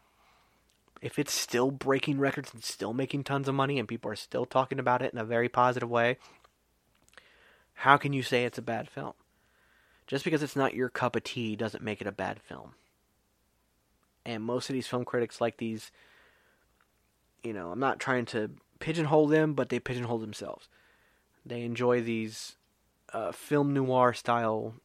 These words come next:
films that are heavy into script and acting and, uh, not big on action. Like, when was the last time an action film got a great review from these people? Like, just go back and look at these different, like, everything film they reviewed.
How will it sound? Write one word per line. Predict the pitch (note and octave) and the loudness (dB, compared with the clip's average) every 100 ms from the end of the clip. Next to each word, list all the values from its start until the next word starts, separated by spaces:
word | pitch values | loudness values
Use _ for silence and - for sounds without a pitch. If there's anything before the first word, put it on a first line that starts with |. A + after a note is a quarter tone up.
| _ - | _ -20
films | - B2 A2+ A2+ A2+ - - | -6 -2 0 -2 -6 -10 -10
that | - - - _ - - _ - | -10 -10 -20 _ -20 -20 _ -2
are | A#2+ G#2+ | 2 2
heavy | A#2 A#2+ A#2+ A#2 A2 | 2 2 2 0 0
into | A2 - G#2+ | -2 -4 -4
script | - - - A#2+ - | -4 -8 0 0 0
and | A2 G#2 | -4 2
acting | A2+ A2+ A2 G#2+ G2+ | 2 2 -4 -4 -6
and, | G2 - - - _ _ - | -8 -12 -20 -20 _ _ -6
uh, | F#2 E2+ - | -4 -4 -4
not | B2+ F#2 | -2 0
big | C3 A#2 | 0 -2
on | A2+ | -2
action. | A2+ - - | -4 -6 -4
Like, | C3 | -2
when | E3+ G3 | 2 2
was | C#3+ | 4
the | |
last | B2+ A#2 | 4 4
time | - A2 G#2+ G#2 G2 - _ _ | 4 2 2 -2 -10 -18 _ _
an | A2+ | -10
action | - A2 - A2 G2 | -4 -4 -4 -6 -4
film | G#2+ G2 G2+ - - _ - | 0 0 -2 -8 -14 _ -6
got | A2 G2+ | 0 0
a | G#2 | 0
great | G2 G2 F#2 | -2 -2 -2
review | G#2+ G#2 G2 | -6 -6 -8
from | - G2 | -8 -10
these | - - | -10 -12
people? | G#2+ - - - | -14 -14 -16 -14
Like, | - | -8
just | C3+ - | -6 2
go | E3 | 6
back | D3+ | 6
and | C3+ | 6
look | B2+ A2+ | 2 0
at | |
these | A2 A2 | -2 -2
different, | A2+ G2+ - | -4 -6 -8
like, | A2 - | -6 -2
everything | B2+ B2 | 0 0
film | G#2 C#3 B2 | 0 0 2
they | G2+ | 0
reviewed. | G2 G2+ G#2 A2+ F2+ | -4 -4 -2 -2 -2